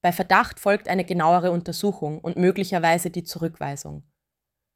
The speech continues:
Danach stehen sie einem Einwanderungsbeamten gegenüber. Sie haben sechzig Sekunden Zeit, um über zwei Dutzend Fragen zu beantworten.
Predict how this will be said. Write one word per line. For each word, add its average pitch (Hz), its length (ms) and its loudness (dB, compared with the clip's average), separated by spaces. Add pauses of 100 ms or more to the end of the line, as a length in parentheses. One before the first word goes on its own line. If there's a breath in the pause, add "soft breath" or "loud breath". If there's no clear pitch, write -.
(460)
Danach 190 380 4
stehen 202 380 2
sie 226 280 2
einem 180 220 0
Einwanderungsbeamten 165 1160 -2
gegenüber. 147 580 -8 (560)
Sie 190 160 0
haben 180 120 4
sechzig 208 560 0
Sekunden 185 460 -4
Zeit, 175 420 -2
um 180 120 -4
über 170 240 -2
zwei 175 320 2
Dutzend 175 380 -8
Fragen 156 340 -4
zu 147 140 -12
beantworten. 147 840 -12